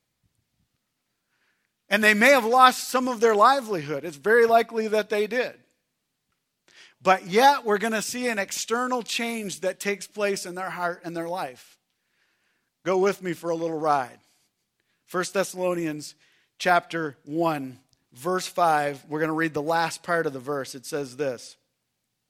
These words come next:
"You know how we lived among you for your benefit." Stop for a minute. I'm gonna keep reading, but I, I have to help you with this for just a second.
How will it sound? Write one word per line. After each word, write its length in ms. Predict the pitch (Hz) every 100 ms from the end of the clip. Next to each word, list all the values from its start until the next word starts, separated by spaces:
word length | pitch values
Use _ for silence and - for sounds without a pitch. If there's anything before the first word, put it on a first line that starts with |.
| _ _ - - - - _ -
"You 320 | 170 233 254
know 280 | 226 220 208
how 200 | 196 196
we 220 | 190 175
lived 480 | 170 190 208 175 202
among 440 | 160 165 175 185
you 260 | 170 147 143
for 400 | 139 170 170 170
your 340 | 160 160 160
benefit." 600 | 139 151 151 135 127 127 _
Stop 380 | - 170 175 -
for 100 | 165
a 40 |
minute. 260 | 147 151 160 -
I'm 120 | 160
gonna 120 | 185
keep 240 | 175 202 175
reading, 320 | 170 143 127
but 140 | 139
I, 360 | 139 143 160 151
I 40 |
have 200 | 147 151
to 80 | 139
help 220 | 147 143
you 80 | 123
with 100 | 123
this 160 | 120 113
for 140 | 127
just 220 | 131 131
a 60 | -
second. 380 | 139 127 110